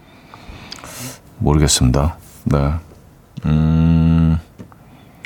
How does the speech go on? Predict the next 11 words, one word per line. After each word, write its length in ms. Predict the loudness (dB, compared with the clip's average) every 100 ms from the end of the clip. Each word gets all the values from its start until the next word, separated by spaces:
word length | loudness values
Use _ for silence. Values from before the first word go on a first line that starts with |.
| -20 -20 -20 -20 -20 -20 -20 -20 -20 -20 -20 -20 -20 -20 -20 -20 -20 -20 -20 -18 -18 -18 -8
박현아 480 | -4 -2 2 4 4
씨. 300 | 2 2 2 -2 _ -20 -20 -20 _ _ _ _ _ _ _ _ _ _ _ _ 0
오늘 200 | 4 6
아침 300 | 6 4 2
차키를 420 | 0 2 2 4
가져가신 720 | 4 4 4 4 4 4 4 -2 -16 _ _ _ _ -2
남편 480 | 0 0 2 2 4
덕분에 640 | 0 -2 2 4 4 0 -4 _ -20 -20 -20 _
<laughs> 180 | -6 0
완전 420 | 2 2 4 4
지각에 640 | 2 0 2 2 2 0